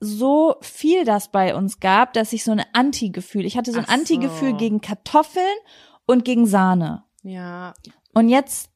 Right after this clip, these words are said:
Speaker 1: mag ich das doch. Ist halt
Speaker 2: Ich
Speaker 1: ein
Speaker 2: hab so
Speaker 1: krasser
Speaker 2: ein
Speaker 1: Geschmacksverstärker einfach, ne?
Speaker 2: Ich hab so ein TikTok-Rezept gesehen, ich hab lange nicht sowas Sexuelles gesehen. Das war der Ei-, das,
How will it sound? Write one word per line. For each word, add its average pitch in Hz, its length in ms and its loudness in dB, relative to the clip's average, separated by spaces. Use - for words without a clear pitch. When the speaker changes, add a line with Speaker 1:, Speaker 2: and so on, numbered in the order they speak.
Speaker 1:
mag 233 300 -4
ich - 100 -20
das 214 240 -10
doch. 196 300 -8
Ist - 200 -10
halt 190 120 -12
Speaker 2:
Ich 208 60 -8
Speaker 1:
ein - 20 -6
Speaker 2:
hab 190 80 -6
so 202 100 -6
Speaker 1:
krasser 185 180 -4
Speaker 2:
ein 190 60 -4
Speaker 1:
Geschmacksverstärker 175 960 -4
einfach, 170 420 -6
ne? 202 220 4
Speaker 2:
Ich 233 100 0
hab 190 60 -6
so 185 120 -2
ein 160 80 -2
TikTok-Rezept - 680 -6
gesehen, 170 220 -2
ich 156 120 -4
hab 160 120 -2
lange 170 160 0
nicht 160 160 -2
sowas 170 220 -2
Sexuelles 170 500 0
gesehen. 170 300 0
Das 160 140 -4
war 170 120 4
der 165 180 2
Ei-, 175 160 2
das, 170 280 0